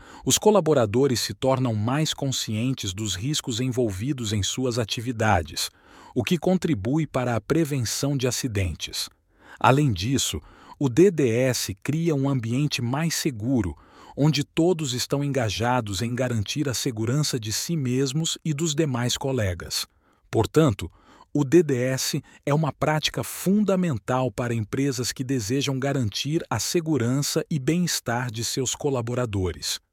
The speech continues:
Com essa medida simples, mas efetiva, é possível reduzir significativamente os acidentes de trabalho e desenvolver uma cultura de segurança no ambiente empresarial.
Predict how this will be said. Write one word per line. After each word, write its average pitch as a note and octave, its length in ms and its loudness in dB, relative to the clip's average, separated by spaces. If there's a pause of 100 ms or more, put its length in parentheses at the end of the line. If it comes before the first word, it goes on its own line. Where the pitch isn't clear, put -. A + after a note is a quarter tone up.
(400)
Com E3 200 4
essa G#3 280 2
medida F#2+ 500 -2
simples, G#2 640 -2
mas G#2+ 240 -2
efetiva, G2+ 720 -4 (380)
é D#3 100 8
possível F#3 600 0
reduzir C#3 640 -2
significativamente C3+ 1400 -2
os A2 100 -2
acidentes A#2 680 -2
de G#2 100 -4
trabalho A2 600 0
e C3+ 40 -6
desenvolver B2 680 -2
uma C3 180 -2
cultura E3+ 560 -2
de C3+ 80 -6
segurança C3 720 0
no C3 140 -2
ambiente B2+ 580 -2
empresarial. C3 840 0